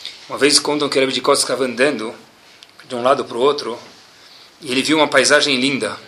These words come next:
e ele parou, e começou a sussurrar umas palavras. Os alunos dele se aproximaram e escutaram que ele estava falando o seguinte, "Olha, olamazé, olamazé, mundo, quanto lindo você é. Porém, coitado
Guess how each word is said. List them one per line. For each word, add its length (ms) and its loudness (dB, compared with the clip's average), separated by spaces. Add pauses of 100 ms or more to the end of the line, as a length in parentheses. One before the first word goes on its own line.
(460)
e 80 -4
ele 100 4
parou, 560 4 (1000)
e 60 -18
começou 280 0
a 60 2
sussurrar 400 2
umas 200 0
palavras. 840 0 (420)
Os 100 -4
alunos 300 -2
dele 140 -2
se 120 0
aproximaram 560 0
e 40 -2
escutaram 360 -2
que 80 -8
ele 40 -8
estava 180 -2
falando 160 -8
o 40 -4
seguinte, 420 -4
"Olha, 260 2 (840)
olamazé, 680 2
olamazé, 600 -2 (120)
mundo, 440 -6 (540)
quanto 320 -8
lindo 360 -6
você 280 0
é. 200 -6 (2500)
Porém, 340 4
coitado 840 0